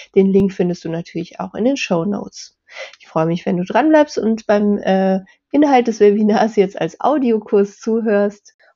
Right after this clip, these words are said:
Heute geht es ja um das Thema smarter Arbeiten, also wie kann ich eigentlich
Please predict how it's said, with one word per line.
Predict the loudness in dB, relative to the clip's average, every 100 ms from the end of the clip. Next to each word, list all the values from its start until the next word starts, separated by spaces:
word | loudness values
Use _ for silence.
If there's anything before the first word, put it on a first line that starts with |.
| -4
Heute | -2 0
geht | -2 -2
es | -4 -4
ja | -4
um | -2 -4
das | -6
Thema | -6 -6 -4 -6 -10
smarter | -14 -10 -8 -8 -10 -12 -8
Arbeiten, | -4 -4 -4 -6 -8 -12
also | -12 -12 -8
wie | -2 0 -2
kann | -4 -10 -10
ich | -10 -10
eigentlich | -8 -8 -12 -14